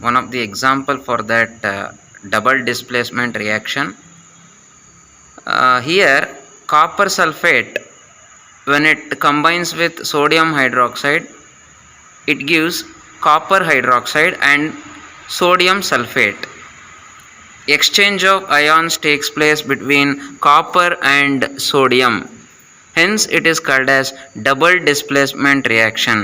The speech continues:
And when this, uh, copper sulfate is added to N A O H solution, white color precipitate will be formed. This is known as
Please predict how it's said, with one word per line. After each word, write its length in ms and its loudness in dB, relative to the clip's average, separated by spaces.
And 480 2
when 280 2
this, 340 0
uh, 360 4
copper 360 2
sulfate 840 2
is 340 4
added 480 2
to 100 4
N 280 2
A 180 4
O 180 2
H 320 2
solution, 720 2
white 560 2
color 320 4
precipitate 840 2
will 160 2
be 160 2
formed. 400 0
This 280 0
is 120 2
known 240 4
as 240 2